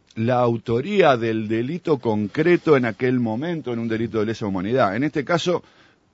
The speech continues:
estaría, este, habiendo, eh, digamos, una aplicación extemporánea de una figura delictiva,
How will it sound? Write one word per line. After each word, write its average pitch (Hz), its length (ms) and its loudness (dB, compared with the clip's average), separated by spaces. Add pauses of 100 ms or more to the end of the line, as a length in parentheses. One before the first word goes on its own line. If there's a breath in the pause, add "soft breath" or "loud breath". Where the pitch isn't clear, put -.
(180)
estaría, 107 680 2
este, 76 500 -12 (800)
habiendo, 107 680 -2
eh, 67 440 -12
digamos, 95 380 -10
una 110 140 -4
aplicación 101 920 -2 (680 soft breath)
extemporánea 101 920 -2
de 95 80 -2
una 107 160 -4
figura 104 420 -2
delictiva, 98 760 -2